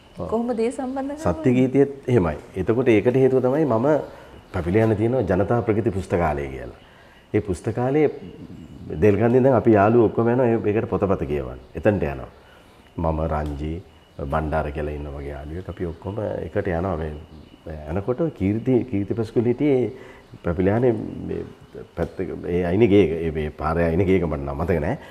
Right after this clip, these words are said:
Speaker 1: කීර්ති එනවා ලයිබ්‍රරියට පොත්, පොත් ගන්න. එතකොට දැන් කීර්ති හරි ප්‍රසිද්ධයි. එතකොට එයත් එක්ක මට ආසයි, මම නෙවිල්, අර, අර වගේ මගේ තියෙන්නේ.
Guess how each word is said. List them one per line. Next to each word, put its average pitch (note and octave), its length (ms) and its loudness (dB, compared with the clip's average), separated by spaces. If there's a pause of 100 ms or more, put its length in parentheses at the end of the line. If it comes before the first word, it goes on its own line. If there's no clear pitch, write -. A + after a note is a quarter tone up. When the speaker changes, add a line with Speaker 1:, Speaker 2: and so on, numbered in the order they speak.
(540)
Speaker 1:
කීර්ති C3+ 320 6
එනවා D#3 260 4
ලයිබ්‍රරියට A#2+ 460 2
පොත්, A2+ 160 0 (320)
පොත් F#2+ 200 2
ගන්න. C#2+ 200 -6 (920)
එතකොට A2 240 2
දැන් G#2+ 140 2
කීර්ති A2 360 2
හරි C3+ 160 2
ප්‍රසිද්ධයි. E2 480 -2 (540)
එතකොට G#2 340 0
එයත් F3+ 500 4
එක්ක E3 180 0 (800)
මට G2 200 0
ආසයි, D3 380 4
මම C#3+ 300 0
නෙවිල්, A2 220 4 (120)
අර, A2+ 120 2
අර G2 240 4
වගේ A#2 240 4
මගේ G2+ 220 2
තියෙන්නේ. F#2+ 320 -2